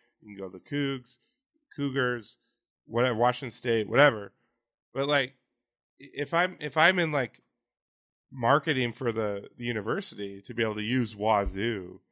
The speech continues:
again just sounds awesome. It's another way. And, and yeah, like, so I, there's a Cougar I know named Ron Schott, and I know he works in, like, advertising and stuff.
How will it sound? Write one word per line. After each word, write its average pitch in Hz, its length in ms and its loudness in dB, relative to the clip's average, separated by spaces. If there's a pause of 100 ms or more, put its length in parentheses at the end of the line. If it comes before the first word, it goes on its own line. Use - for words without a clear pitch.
(380)
again 92 560 -12 (480)
just 110 160 -12
sounds 113 300 -4
awesome. 127 400 2
It's 95 140 -12
another 110 340 -6
way. 107 320 -6
And, 110 240 -12
and 131 160 -8
yeah, 156 240 0
like, 107 240 -10 (340)
so 147 220 -6
I, 147 120 -4 (120)
there's 151 260 -4
a 131 220 -8 (1500)
Cougar 165 460 -2
I 120 100 -4
know 120 260 -6
named 110 260 -10
Ron 117 240 -8
Schott, 110 480 -8
and 107 140 -6
I 117 80 0
know 135 120 -2
he 127 100 -2
works 104 360 -6
in, 98 180 -14
like, 95 220 -18
advertising 101 840 -8
and 95 120 -20
stuff. 107 300 -14